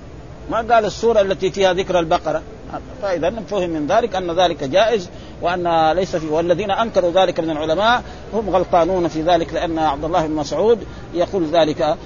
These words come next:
وحدثنا كذلك حسن بن حلواني، حدثنا يحيى بن آدم، حدثنا سفيان عن حسين بهذا الإسناد، وحدثني يوسف بن حماد،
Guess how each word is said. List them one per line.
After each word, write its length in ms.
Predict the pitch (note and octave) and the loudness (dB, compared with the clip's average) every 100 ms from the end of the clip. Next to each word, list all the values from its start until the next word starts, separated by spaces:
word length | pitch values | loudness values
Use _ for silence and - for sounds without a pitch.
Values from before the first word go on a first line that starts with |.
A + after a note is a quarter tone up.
| - E3 | -8 -4
وحدثنا 540 | D#3+ E3 A#3 G3 F3+ | -2 -2 -2 0 0
كذلك 360 | E3+ E3 E3 D#3+ | 2 2 2 0
حسن 340 | F3+ F#3+ E3 | -4 -2 -2
بن 60 | D3 | -2
حلواني، 480 | D3+ E3 G#3+ A3 G#3+ | 2 4 4 4 -2
حدثنا 460 | E3 D#3+ F3+ E3+ | -4 -4 -2 2
يحيى 260 | E3 D#3+ E3 | 2 2 0
بن 160 | D3 D3 | -2 2
آدم، 380 | F#3 G#3+ A3+ A3+ - - - | 4 4 2 0 -8 -14 -8
حدثنا 420 | D#3+ G#3+ F#3+ F3 | -6 -4 -4 -4
سفيان 420 | D#3+ D3 F#3 F#3 | -4 -2 0 0
عن 160 | E3 D#3+ | -2 -6
حسين 320 | D3+ F#3+ E3+ | -4 -2 0
بهذا 300 | D3+ F3 E3+ | 2 2 2
الإسناد، 440 | D3 D3 E3+ G3+ F3+ | -2 -6 -2 0 0
وحدثني 580 | E3 D3+ D#3 E3+ F#3+ | -2 -2 -2 -2 0
يوسف 280 | F3 G3 F#3 | 0 0 0
بن 180 | E3 D#3+ | -4 -4
حماد، 520 | D#3 E3 F#3 D3+ D3+ | -4 -2 0 0 -2